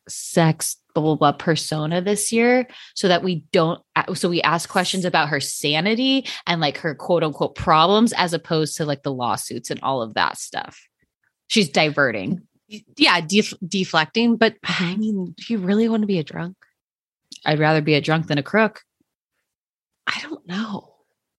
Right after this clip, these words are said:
Speaker 1: We should ask Joe Gorga what he would like.
Speaker 2: <laughs> I,
Speaker 1: Mm-hmm.
Speaker 2: he <laughs>
Speaker 1: It's like, "Oh, you call me a clown, I laugh that off. You call me a crook, we're going, we're going to Home Depot." No, I can't go there. Uh, we're, we're gonna take it to the schoolyard. <laughs>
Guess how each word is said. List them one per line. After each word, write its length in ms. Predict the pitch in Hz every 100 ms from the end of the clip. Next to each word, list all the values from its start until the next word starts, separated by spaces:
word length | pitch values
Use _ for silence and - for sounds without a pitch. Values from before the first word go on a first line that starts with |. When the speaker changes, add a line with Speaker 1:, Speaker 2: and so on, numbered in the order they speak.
| _ _ _ -
Speaker 1:
We 80 |
should 160 | 233 277
ask 160 | 269 -
Joe 180 | 185
Gorga 300 | 160 160 160
what 120 | 147 -
he 140 | -
would 140 | 135
like. 220 | - - - -
Speaker 2:
<laughs> 40 |
I, 880 | 440 - 427 403 - 359 - - 330 _ _ -
Speaker 1:
Mm-hmm. 640 | 453 453 311 285 320 254
Speaker 2:
he 800 | 285 302 - 403 392 - 392 349
<laughs> 920 | - 571 _ 523 - _ _ _ _
Speaker 1:
It's 100 | 196
like, 240 | 247 214 -
"Oh, 80 | 277
you 100 | 240
call 180 | 202 254
me 100 | 233
a 60 | 196
clown, 420 | - 269 247 202
I 120 | 180
laugh 280 | 185 190 175
that 160 | 185 180
off. 160 | 180
You 80 | 190
call 220 | - 220
me 100 | 208
a 80 | 175
crook, 240 | - 247 233
we're 140 | 254
going, 320 | 220 302 294 - -
we're 80 | 233
going 360 | 302 311 247
to 100 | 240
Home 260 | - 302 254
Depot." 260 | 269 233 233
No, 100 | 185
I 80 | 175
can't 200 | 175 170
go 120 | 131
there. 240 | 127 87 -
Uh, 220 | 208 196 220
we're, 220 | 262 220 - 262
we're 80 |
gonna 100 | 254
take 220 | - 269 214
it 60 |
to 80 | 196
the 80 | 160
schoolyard. 800 | - 214 180 151 104 92 139
<laughs> 40 | 240